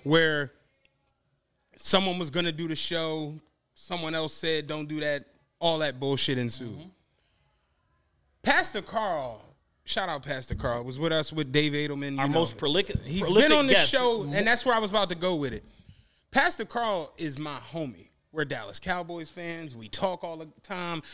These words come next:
Speaker 1: I've been through his situation. I know his wife. He know my, like, we're, we're friends.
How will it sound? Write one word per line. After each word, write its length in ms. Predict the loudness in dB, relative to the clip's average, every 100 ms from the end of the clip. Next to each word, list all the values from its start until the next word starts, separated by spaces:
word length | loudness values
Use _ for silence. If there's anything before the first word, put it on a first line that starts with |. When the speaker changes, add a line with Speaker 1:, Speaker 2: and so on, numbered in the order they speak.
| -4
Speaker 1:
I've 160 | 2 2
been 140 | 0
through 180 | -6 -10
his 200 | -6 -6 -6
situation. 440 | -10 -8 -10 -6
I 80 | -4
know 180 | -4 -6
his 140 | -10
wife. 420 | -8 -6 -4 -8 -10
He 140 | -8
know 160 | -8 -6
my, 180 | -6 -4
like, 220 | -4 -4 -2
we're, 260 | 0 0
we're 240 | -2 0 0
friends. 480 | -2 -2 -2 -4